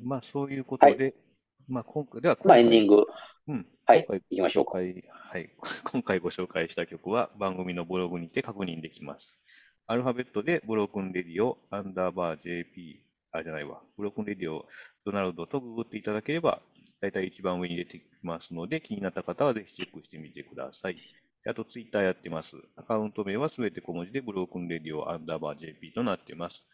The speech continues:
Speaker 1: フォロー、リプライ、メッセージなどよろしくお願いします。ということと、あと、ちょっとブログはね、今回ぐらいからになると思うんですけど、ちょっとリニューアルというか、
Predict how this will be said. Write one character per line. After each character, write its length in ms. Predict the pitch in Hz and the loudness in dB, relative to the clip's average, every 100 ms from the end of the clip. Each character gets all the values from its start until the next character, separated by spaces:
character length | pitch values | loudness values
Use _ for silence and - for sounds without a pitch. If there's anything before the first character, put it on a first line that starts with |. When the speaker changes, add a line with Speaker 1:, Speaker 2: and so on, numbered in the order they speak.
| _ _ - | _ _ -4
Speaker 1:
フ 60 | |
ォ 20 | 110 | -2
ロ 80 | 95 | -2
ー、 20 | |
リ 80 | 85 | -4
プ 100 | 101 | -4
ラ 80 | 87 | -4
イ、 60 | |
メ 80 | 87 | -4
ッ 40 | |
セ 120 | - 82 | -8 -10
ー 20 | |
ジ 100 | 82 | -8
な 80 | 87 | -6
ど 100 | 127 | -6
よ 80 | 95 | -6
ろ 80 | |
し 100 | 90 | -8
く 80 | - | -8
お 60 | 85 | -10
願 280 | 76 73 73 | -8 -8 -8
い 60 | |
し 160 | - 87 | -10 -10
ま 140 | 90 | -10
す。 200 | - - | -10 -18
と 40 | 98 | -14
い 60 | |
う 20 | 101 | -14
こ 60 | |
と 100 | 101 | -8
と、 180 | 107 90 | -2 -2
あ 60 | 104 | 0
と、 140 | 123 - - - - | -4 -6 -20 -20 -20
ち 60 | - | -16
ょ 40 | |
っ 20 | |
と 280 | - 123 110 | -10 -8 -8
ブ 180 | 208 202 | -12 -14
ロ 80 | 254 | -14
グ 220 | 262 262 | -18 -20
は 120 | 226 | -18
ね、 220 | 220 113 180 - - - | -14 -16 -16 -20 -20 -20
今 240 | 233 285 - | -16 -16 -16
回 220 | 262 254 | -18 -16
ぐ 100 | 226 | -16
ら 120 | 254 | -16
い 60 | 180 | -10
か 100 | 127 | -6
ら 80 | 113 | -6
に 80 | 98 | -6
な 80 | |
る 80 | 110 | -12
と 80 | 113 | -16
思 160 | 104 101 | -20 -18
う 40 | |
ん 20 | |
で 80 | 85 | -18
す 100 | - | -18
け 80 | 87 | -18
ど、 80 | 90 85 - _ _ _ _ _ | -20 -20 -20 _ _ _ _ _
ち 100 | - | -20
ょ 60 | 120 | -18
っ 40 | 101 | -16
と 60 | |
リ 140 | 123 151 | -14 -16
ニ 140 | 185 | -14
ュ 40 | |
ー 60 | 127 | -8
ア 60 | 90 | -8
ル 100 | 90 | -10
と 120 | 85 | -20
い 80 | 80 | -20
う 100 | 80 | -6
か、 260 | 76 - | -6 -6